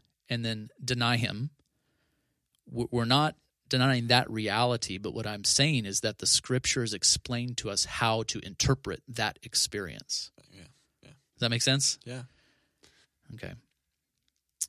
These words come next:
Speaker 1: Yeah, it is not that they
Speaker 2: It's a,
Speaker 1: were
Speaker 2: it's a way f-,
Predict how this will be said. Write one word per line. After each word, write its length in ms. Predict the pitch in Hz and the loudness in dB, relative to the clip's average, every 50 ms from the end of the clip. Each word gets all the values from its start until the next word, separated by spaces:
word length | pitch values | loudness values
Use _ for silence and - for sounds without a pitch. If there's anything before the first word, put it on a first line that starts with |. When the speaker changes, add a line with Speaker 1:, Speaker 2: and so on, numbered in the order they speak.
| _ _ _ | _ _ _
Speaker 1:
Yeah, 200 | - 107 98 92 | -8 -6 -6 -4
it 140 | 85 101 104 | -6 -4 -2
is 120 | 104 - | -2 0
not 240 | 131 127 127 127 127 | 2 2 2 2 0
that 120 | - 110 - | -4 -4 -2
they 160 | 113 110 107 104 - | -2 -2 -2 -4 -6
Speaker 2:
It's 140 | - 113 110 | -6 -4 -2
a, 40 | 107 | -2
Speaker 1:
were 220 | 107 104 110 117 - | -2 -2 -4 -8 -12
Speaker 2:
it's 100 | - - | -12 -10
a 40 | 107 | -6
way 180 | 107 104 95 95 | -4 -4 -4 -4
f-, 240 | 90 - - - | -6 -8 -14 -16